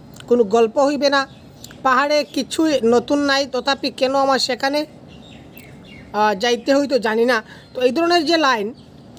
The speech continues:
এই লাইনটা আমাদের প্যাসেজে কোথায় আছে আমরা একবার চট করে একবার খুঁজে নেই। একটু দেখুন তো কোথায় আছে, আমাকে একটু help করুন, কোথায় রয়েছে,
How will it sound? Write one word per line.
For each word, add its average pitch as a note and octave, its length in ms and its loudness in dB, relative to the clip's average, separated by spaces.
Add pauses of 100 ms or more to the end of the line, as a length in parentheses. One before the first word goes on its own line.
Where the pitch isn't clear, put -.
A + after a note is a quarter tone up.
এই B3 160 4
লাইনটা C4 380 0
আমাদের C4+ 340 0
প্যাসেজে B3+ 420 0
কোথায় C4+ 380 0
আছে A#3+ 200 -4
আমরা A3+ 220 -4
একবার A#3 180 -2
চট A#3 280 -6
করে A#3+ 160 0
একবার A#3+ 180 0
খুঁজে G3+ 260 0
নেই। C4+ 180 4 (800)
একটু G#3 140 -2
দেখুন B3 260 0
তো D4+ 80 -2
কোথায় C4+ 240 0
আছে, C4 180 -2
আমাকে B3 220 -2
একটু A#3 120 -4
help B3 160 -2
করুন, C#4+ 220 -4
কোথায় A#3+ 200 0
রয়েছে, C4 260 -4